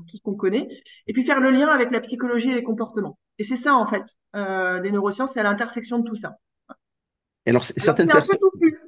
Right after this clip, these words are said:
Speaker 1: voilà, c'est
Speaker 2: Bah,
Speaker 1: un peu
Speaker 2: c'est, alors,
Speaker 1: touffu.
Speaker 2: c-, c'est riche, et il y a certaines personnes qui disent, qui sont pas de ce courant de pensée. Euh, toute la psychologie sociale, ils disent non, les, les neurosciences, c'est un peu, euh, c'est quelque chose qui est un peu particulier, qui n'est pas dans notre,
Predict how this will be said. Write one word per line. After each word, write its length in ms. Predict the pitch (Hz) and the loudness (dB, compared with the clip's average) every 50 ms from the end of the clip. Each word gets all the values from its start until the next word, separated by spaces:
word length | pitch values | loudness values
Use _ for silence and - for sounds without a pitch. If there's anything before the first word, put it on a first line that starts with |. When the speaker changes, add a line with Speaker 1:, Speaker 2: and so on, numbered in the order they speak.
| - | -4
Speaker 1:
voilà, 280 | - 220 202 196 175 - | -2 0 0 0 0 0
c'est 40 | - | 2
Speaker 2:
Bah, 120 | 254 247 | 2 2
Speaker 1:
un 40 | 254 | 2
peu 60 | - | 2
Speaker 2:
c'est, 120 | - - - | 2 4 4
alors, 140 | 123 - | 4 2
Speaker 1:
touffu. 140 | - - - | 0 -4 -10
Speaker 2:
c-, 140 | - - - 113 | -10 -10 -10 -10
c'est 220 | - - - 143 139 | -10 -2 0 2 4
riche, 420 | 135 165 202 220 - - - - _ _ _ _ - | 4 4 2 0 -4 -8 -12 -16 _ _ _ _ -4
et 60 | - | 0
il 40 | 127 | 2
y 40 | 143 | 2
a 40 | 151 | 2
certaines 280 | 151 185 - 208 180 | 2 0 -2 -2 -2
personnes 340 | - 170 131 135 180 175 147 | -2 -2 -4 -2 -4 -6 -6
qui 140 | - - 143 | -6 -10 -8
disent, 360 | 127 143 175 202 208 220 - - 135 139 | -6 -6 -6 -6 -6 -8 -10 -10 -12 -12
qui 200 | - - 156 156 | -10 -6 -6 -6
sont 240 | 139 139 - 170 151 | -6 -4 -4 -4 -4
pas 200 | 147 - - 214 | -2 -2 -2 -2
de 160 | 202 165 147 | 0 0 0
ce 160 | 139 - - 139 | 0 0 -2 -4
courant 300 | 139 - 156 139 160 160 | -2 -2 0 2 2 2
de 60 | - | 2
pensée. 440 | 160 156 151 - - 156 156 156 - _ _ _ _ _ _ - | 0 -2 -2 -2 -4 -6 -6 -8 -12 _ _ _ _ _ _ 0
Euh, 680 | 113 120 120 120 117 117 117 113 113 110 110 110 110 | 2 4 6 6 6 6 6 6 6 6 6 6 4
toute 220 | 107 - 156 151 - | 2 0 -2 -2 0
la 100 | 151 139 | 0 0
psychologie 420 | - - 143 135 135 127 117 120 | 0 -4 -2 0 0 0 0 -2
sociale, 440 | - 165 151 147 - 170 160 160 143 | -4 -4 -4 -2 0 0 0 0 0
ils 60 | 127 | -2
disent 180 | 123 127 127 120 | -6 -6 -4 -2
non, 120 | 143 151 | -2 -2
les, 200 | 147 131 80 110 | 0 0 -2 -2
les 200 | 107 110 120 131 | -2 0 0 0
neurosciences, 500 | 135 135 120 135 135 - - 165 165 165 | 0 0 -2 -2 -4 -4 -4 -6 -4 -4
c'est 80 | - 151 | -4 -4
un 80 | 135 | -4
peu, 320 | 131 - 160 156 151 156 151 151 - - - - _ _ - | -4 -4 -6 -6 -4 -6 -6 -10 -14 -20 -20 -20 _ _ -4
euh, 1200 | 104 113 113 113 113 117 113 110 110 107 107 104 110 110 104 101 98 95 95 85 87 76 90 101 98 | -2 0 2 2 2 2 2 2 2 2 2 2 2 2 2 2 0 0 -2 -2 -4 -6 -8 -8 -8
c'est 180 | 101 - 131 120 | -6 -6 -4 -4
quelque 180 | 139 117 - | -4 -4 -4
chose 160 | - 160 151 | -4 -6 -4
qui 80 | - - | -2 -2
est 40 | - | -2
un 40 | - | -2
peu 140 | - 165 | -2 -2
particulier, 720 | 165 156 - - - 131 - - 135 123 123 135 147 156 151 | -2 -4 -6 -8 -12 -14 -12 -10 -8 -4 -2 -2 -2 -2 -2
qui 100 | - 127 | -4 -4
n'est 80 | 117 | -4
pas 120 | 110 156 151 | -4 -4 -4
dans 120 | 143 131 | -4 -4
notre, 600 | 120 113 113 - - 113 113 113 110 110 104 - | -4 -4 -6 -4 -2 -2 0 0 0 0 -2 -4